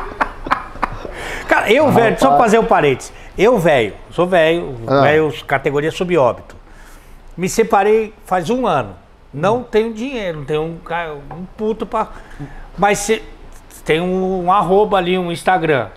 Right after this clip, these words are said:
Speaker 2: Ah.
Speaker 1: <laughs> Pra, pra mim já é difícil, cara, que as véia,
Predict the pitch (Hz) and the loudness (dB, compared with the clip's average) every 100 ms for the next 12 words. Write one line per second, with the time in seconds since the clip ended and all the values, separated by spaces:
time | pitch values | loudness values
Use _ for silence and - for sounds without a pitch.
0 | - 131 127 123 120 - - - - - | -10 -2 0 0 -4 -8 -14 -12 -10 -10
1 | - - - - - - - 1077 1077 1077 | -12 -16 -18 -16 -4 -4 -2 -2 -2 -6
2 | 1077 466 370 - - - - - - - | -6 0 2 0 -4 0 0 -2 -16 -4
3 | 392 349 - 302 320 294 294 262 233 247 | 2 4 4 4 2 4 2 2 -2 0
4 | 285 285 - 175 156 175 160 180 202 190 | 0 0 -2 -2 0 -2 0 2 2 2